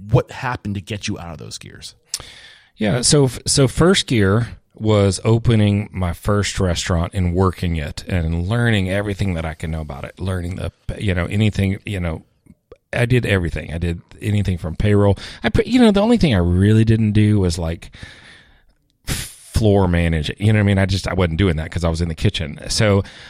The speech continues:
Speaker 2: but I learned everything. I learned office. I learned, you know, the investor side. I mean, I just learned all that stuff. And once I felt comfortable, someone told me one time, someone, uh, I was really antsy to start, like, early on to start,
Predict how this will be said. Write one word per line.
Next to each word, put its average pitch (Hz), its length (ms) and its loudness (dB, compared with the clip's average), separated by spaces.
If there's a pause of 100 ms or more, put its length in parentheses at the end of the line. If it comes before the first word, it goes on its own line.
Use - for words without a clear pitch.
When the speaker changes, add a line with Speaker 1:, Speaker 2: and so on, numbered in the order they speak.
(120)
Speaker 2:
but 117 120 2
I 104 80 2
learned 110 360 0
everything. 90 400 -4
I 80 60 -6
learned 92 340 -2
office. 87 540 -4
I 80 40 -6
learned, 80 420 -6
you 90 140 -8
know, 78 200 -8
the 78 100 -10
investor 87 460 -4
side. 90 360 -2
I 87 60 -6
mean, 101 160 0
I 110 60 2
just 107 160 0
learned 92 240 2
all 90 240 -4
that 82 180 -6
stuff. 85 260 -4
And 85 160 -2
once 113 220 0
I 101 80 2
felt - 340 -2
comfortable, 87 720 -4 (180)
someone 220 320 2
told 107 220 2
me 90 100 2
one 87 180 0
time, 85 300 -2
someone, 95 480 -2
uh, 85 280 -2 (800)
I 110 180 0
was 107 220 0
really 98 720 0 (360)
antsy 92 460 -6
to 82 120 -4
start, - 640 -4
like, 87 240 -8
early 110 320 2
on 82 400 0
to - 160 -4
start, 85 560 -2